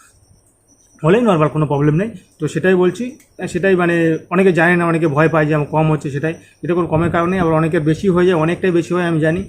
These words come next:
কারণ অনেকে দেখো ট্রান্সপ্লান্ট পরে অনেকের শরীরে জল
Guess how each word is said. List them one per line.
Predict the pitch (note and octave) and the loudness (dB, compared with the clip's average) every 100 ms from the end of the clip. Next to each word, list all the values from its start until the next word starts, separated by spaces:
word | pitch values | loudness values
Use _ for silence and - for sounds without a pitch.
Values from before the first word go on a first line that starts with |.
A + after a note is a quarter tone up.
| - - - | -12 -12 -4
কারণ | D#3 D#3+ D#3+ D3+ - _ - | -2 0 -2 -4 -10 _ -4
অনেকে | G#3+ G#3+ - | -2 -2 -2
দেখো | - B2 | -4 -4
ট্রান্সপ্লান্ট | D#3+ D#3+ F3+ | -4 -2 -2
পরে | F3 E3 F3 | -2 -4 -2
অনেকের | E3+ E3+ | -2 -2
শরীরে | E3+ E3+ E3 | 0 0 2
জল | D#3 | 2